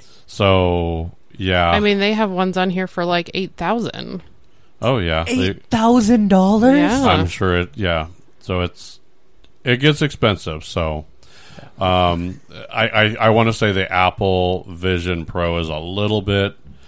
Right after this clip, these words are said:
Speaker 1: a little bit up there right now. So, so the eight, so that means the Meta Quest is a lot cheaper right now.
Speaker 3: Oh, yeah.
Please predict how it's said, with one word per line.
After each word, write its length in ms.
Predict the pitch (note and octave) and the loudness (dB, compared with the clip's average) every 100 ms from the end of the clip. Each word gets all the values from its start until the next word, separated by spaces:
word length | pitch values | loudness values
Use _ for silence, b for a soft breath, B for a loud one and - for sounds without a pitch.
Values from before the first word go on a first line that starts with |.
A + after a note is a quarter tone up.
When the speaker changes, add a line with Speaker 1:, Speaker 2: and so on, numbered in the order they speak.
| b b b b b - | b b b b b 0
Speaker 1:
a 40 | |
little 220 | C3+ E3 | 4 4
bit 200 | C3+ A2+ | 6 4
up 260 | F#2+ F#2 - | 2 -2 0
there 180 | F#2+ F#2+ | 0 2
right 300 | F2+ F#2 F2 | 2 0 -2
now. 360 | E2+ E2+ F2 | -4 -2 -2
So, 540 | F#2 - F#2 E2+ F2 - G#2+ | -4 -4 -2 -2 -4 -8 -14
so 180 | F#2+ G#2+ | -4 -2
the 120 | G2 G2+ | 0 0
eight, 380 | A2 A2+ A2 | 0 -2 -8
so 240 | - A2+ G2+ | -6 -2 -2
that 200 | G#2 G#2 | 0 0
means 220 | G#2+ G2+ | 0 -2
the 80 | F#2+ | -4
Meta 220 | F2+ F#2 | -2 -2
Quest 380 | F#2 - E2+ - | -2 -2 -2 -4
is 80 | E2+ | -8
a 60 | E2 | -4
lot 260 | D#2+ E2+ | -4 -4
cheaper 320 | - F2+ E2 D#2 | -6 -10 -8 -8
right 220 | D2+ D#2+ | -8 -8
now. 260 | D2 - - - - | -12 -14 -16 -20 -2
Speaker 3:
Oh, 140 | A3 A3 | 0 2
yeah. 360 | D3 D3 G#2 | 2 0 0